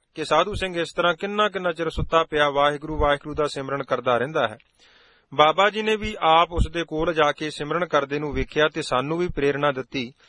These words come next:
ਕਿ ਇਹ ਸੱਚੇ ਦਿਲੋਂ ਨਿਸ਼ਕਾਮਤਾ ਨਾਲ ਪਰਮੇਸ਼ਰ ਵੱਲ ਲੱਗਣ ਦਾ ਫਲ ਹੈ,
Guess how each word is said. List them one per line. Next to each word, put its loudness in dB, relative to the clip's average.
ਕਿ -4
ਇਹ 4
ਸੱਚੇ 2
ਦਿਲੋਂ 2
ਨਿਸ਼ਕਾਮਤਾ 0
ਨਾਲ 2
ਪਰਮੇਸ਼ਰ -2
ਵੱਲ 4
ਲੱਗਣ -2
ਦਾ 4
ਫਲ 4
ਹੈ, -4